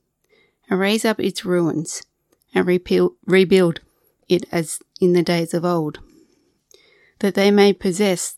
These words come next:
the remnant of Edom and all the nations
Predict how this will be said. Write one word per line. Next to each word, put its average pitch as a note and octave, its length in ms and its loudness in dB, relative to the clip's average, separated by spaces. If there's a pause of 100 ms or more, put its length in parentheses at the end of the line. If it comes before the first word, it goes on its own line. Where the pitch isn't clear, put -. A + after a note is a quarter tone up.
the F3+ 100 -6
remnant F3+ 440 0
of D#3+ 140 -6
Edom D#3 380 0 (500)
and F3+ 120 -2
all F#3+ 180 2
the F#3 120 2
nations F3+ 640 0